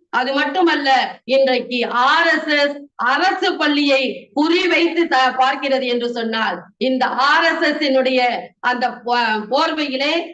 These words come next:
ஆரிய பாம்பினுடைய நடமாட்டம் மதத்தின் பெயராலும்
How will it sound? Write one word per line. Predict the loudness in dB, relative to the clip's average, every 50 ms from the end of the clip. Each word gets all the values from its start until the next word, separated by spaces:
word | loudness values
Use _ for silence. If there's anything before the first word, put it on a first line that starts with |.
| -16 _
ஆரிய | -6 -2 -2 0 2 2 2 2 2 0 0
பாம்பினுடைய | 0 0 0 2 2 0 -2 -4 -4 -4 -4 -2 -2 0 -2 -2 -4 -6 -10 -8
நடமாட்டம் | -6 -2 -2 0 2 2 2 2 2 2 0 0 -2 -2 0 0 0 0 -2 -6 -6
மதத்தின் | -4 -2 0 2 2 2 2 0 0 0 -4 -6 -4 -2 0 0 0
பெயராலும் | 0 0 2 2 2 2 2 2 2 2 2